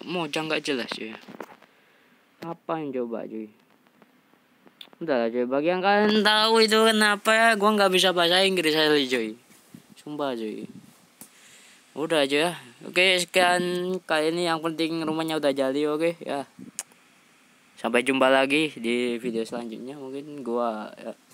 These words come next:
nggak tahu uploadnya kapan ya, random ya, guys, ya.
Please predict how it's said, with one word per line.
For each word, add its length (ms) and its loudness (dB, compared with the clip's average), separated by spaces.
nggak 240 -2
tahu 160 6
uploadnya 480 6
kapan 480 0
ya, 160 4
random 560 2
ya, 160 -2
guys, 240 -2
ya. 60 0